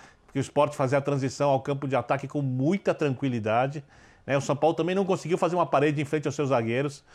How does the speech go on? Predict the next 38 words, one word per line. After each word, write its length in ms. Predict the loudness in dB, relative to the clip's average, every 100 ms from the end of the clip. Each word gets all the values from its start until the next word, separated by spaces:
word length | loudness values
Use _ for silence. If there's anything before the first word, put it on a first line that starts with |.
| -20 -20 -10
Muitas 420 | 0 0 2 0
bolas 280 | 2 2 2
estouraram 580 | -2 0 2 4 2 -4 -10 -20 -20 -8
no 120 | -4
Miranda, 1000 | -2 2 4 4 2 4 4 4 2 0 -4
no 180 | -4 -4
Bruno 320 | -2 0 4
Alves, 680 | 6 6 4 2 -2 -4 -18 -20 -20 _
é, 200 | 0 2
no 140 | 4
Léo, 380 | 6 8 6 4 -2 _ _ -20 -4
né, 200 | 0 0
no 120 | 2
Daniel 380 | 2 2 4 6
Alves 420 | 6 4 2 0
ali. 240 | 0 2
O 100 | 0
Sport 280 | 0 -2 -2
chegou 160 | 0 0
ali 140 | 0
com 60 | -4
facilidade, 460 | -6 -2 0 0
só 120 | -2 -4
que 100 | 0
aí 320 | 0 0 -6 -18 -20 -20 -6
é 60 | -2
exatamente 480 | 0 0 0 -2 -6
o 20 |
que 80 | -2
você 140 | 0
disse, 280 | 0 -2 0
Léo. 200 | -2 -2 -10 -16 -12 -8
O 40 |
Sport, 400 | -4 -2 -2 -2
em 120 | -6 -6 -14 -16 -14 -6
termos 260 | -2 -2 -2
de 100 | -2
criação, 680 | 0 0 0 -2 -2 -2